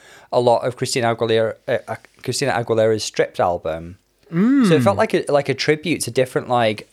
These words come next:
Speaker 1: noughties and nineties pop icons. This is great. I loved all the references here. This is beautiful.
Speaker 2: I mean, it's obviously a toot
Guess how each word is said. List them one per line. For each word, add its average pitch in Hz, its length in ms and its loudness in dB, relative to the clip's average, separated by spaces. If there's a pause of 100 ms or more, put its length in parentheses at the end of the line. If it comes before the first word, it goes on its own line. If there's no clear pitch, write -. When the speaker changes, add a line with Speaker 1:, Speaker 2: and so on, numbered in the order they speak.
Speaker 1:
noughties 117 840 -4
and 117 180 -6
nineties 113 640 -4 (380)
pop 175 260 -2
icons. 110 440 -2
This 135 120 -6
is 160 100 -6
great. 117 460 0
I 127 80 -2
loved 123 300 0
all 113 140 2
the 104 80 -2
references 107 560 -4
here. 101 160 -4
This 104 160 -8
is 117 60 -14
beautiful. 107 440 -8
Speaker 2:
I - 20 2
mean, 170 180 0
it's 160 140 -2
obviously 202 560 2
a 147 60 2
toot 131 500 0